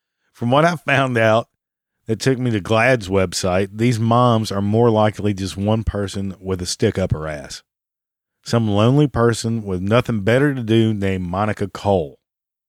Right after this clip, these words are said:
In this article that I found by Jeremy Hooper,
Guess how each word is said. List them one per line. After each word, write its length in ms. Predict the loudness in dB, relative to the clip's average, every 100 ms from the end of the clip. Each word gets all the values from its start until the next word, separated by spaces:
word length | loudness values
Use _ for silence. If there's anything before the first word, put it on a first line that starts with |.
| _ _ _ _ _ -2
In 180 | 0 2
this 140 | 4
article 340 | 4 4 2 2
that 140 | 2
I 40 | 2
found 300 | 2 2 2
by 120 | 0
Jeremy 420 | 0 0 0 0
Hooper, 400 | 0 0 0